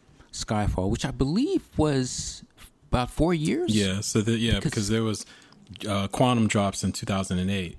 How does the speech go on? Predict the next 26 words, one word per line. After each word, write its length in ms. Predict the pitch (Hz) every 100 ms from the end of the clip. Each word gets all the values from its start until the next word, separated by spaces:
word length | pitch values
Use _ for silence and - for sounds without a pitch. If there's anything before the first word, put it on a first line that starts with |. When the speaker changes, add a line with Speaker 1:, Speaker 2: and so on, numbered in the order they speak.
| -
Speaker 2:
and 640 | 98 90 87 90 87 87 87 _
they 280 | 98 87 101
had 160 | 104 82
announced 680 | 82 87 98 92 - - -
that 160 | 85
the 60 | 87
next 640 | 87 92 92 - - - - - _ _
Bond 460 | 90 98 90 87 -
film 420 | 113 127 82 85
would 120 | 90
be 160 | 90 82
twenty 360 | - 104 87
ten. 400 | 82 120 85 85
That 120 | 90 95
was 140 | 95
the 80 | 95
plan. 380 | - 98 85 - _ -
So 160 | 98
they 140 | 85 92
were, 100 | 87
that 160 | 90
would 100 | 98
have 60 | 92
been, 220 | 92 87
so 140 | 107 107
Speaker 1:
Mm-hmm. 200 | 110